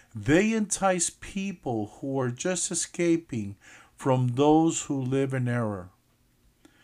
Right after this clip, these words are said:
They promise them freedom while they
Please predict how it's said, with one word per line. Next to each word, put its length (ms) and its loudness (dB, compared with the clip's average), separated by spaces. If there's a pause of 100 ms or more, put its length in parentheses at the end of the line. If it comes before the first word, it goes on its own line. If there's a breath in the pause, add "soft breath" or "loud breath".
(280 soft breath)
They 160 8
promise 560 4
them 200 0
freedom 840 -2 (140)
while 200 0
they 580 0